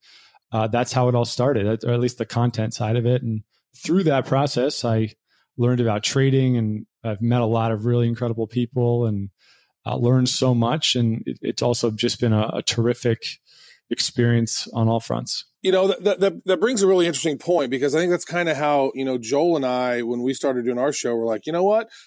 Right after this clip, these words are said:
Speaker 2: Let's, let's sort of map out our journey into this whole crypto thing, 'cause we're having lots of conversations about it. It's really fun and interesting." Once, once you get bit by the crypto bug, right,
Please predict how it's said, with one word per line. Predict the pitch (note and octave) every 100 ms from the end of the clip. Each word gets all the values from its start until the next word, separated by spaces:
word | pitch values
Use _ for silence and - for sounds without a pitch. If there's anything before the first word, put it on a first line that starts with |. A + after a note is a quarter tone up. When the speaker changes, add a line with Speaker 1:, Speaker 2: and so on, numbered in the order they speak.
| -
Speaker 2:
Let's, | G#3+ A#3+ -
let's | F#3+ G#3+
sort | B3+ A3+
of |
map | D#3 D#3+ F3+
out | D#3 F3+ F#3
our | E3 E3
journey | D3+ C3+ E3 G#3+ E3
into | C#3+ D#3 D3+
this | D3
whole | D#3 C#3+
crypto | - F#3+ G3 F3
thing, | C#3 C#3 B2
'cause | C3 B2
we're | C3+
having | E3 D3+
lots | D3+ D#3
of | C3
conversations | D3 C#3+ B2 C#3+ F#3+ G#3+ C3
about | A#2 A#2 B2
it. | D3
It's | B2+ - - _
really | C3+ F#3 G3+ D3
fun | - D3+ F#3+
and | D#3+
interesting." | C#3+ F#3+ A3+ - C3
Once, | D3 - - _ _
once | G3+ -
you | A3
get | F#3 B2+ A#2
bit | A#2+ F3+ -
by | B2+ C3+ B2
the | A#2
crypto | E3 - C#3 A2+
bug, | B2+ D#3 G2 G2 _
right, | - A#2+ C#3